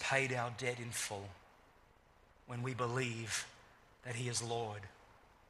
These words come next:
B for believe. A for admit.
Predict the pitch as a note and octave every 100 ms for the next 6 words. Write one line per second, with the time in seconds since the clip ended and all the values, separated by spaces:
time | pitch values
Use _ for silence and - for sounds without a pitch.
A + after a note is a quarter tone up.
0 | - - - - - - - - - -
1 | A2+ C#3 B2 G2+ - A2+ A2 A2+ G#2 F#2
2 | - - - - - - - - - -
3 | - - - - B2+ C3+ C3+ B2+ - -
4 | - - - - - - - - - -
5 | - - - - - - - - - -
6 | - - - - - - - B2 A#2+ A#2
7 | A2+ B2